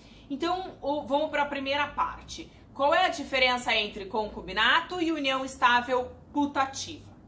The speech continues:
Eu também já gravei um vídeo explicando o que é casamento putativo.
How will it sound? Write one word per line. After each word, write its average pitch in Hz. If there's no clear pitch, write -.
Eu 196
também 202
já 339
gravei 240
um 190
vídeo 214
explicando 233
o 233
que 220
é 233
casamento 226
putativo. 240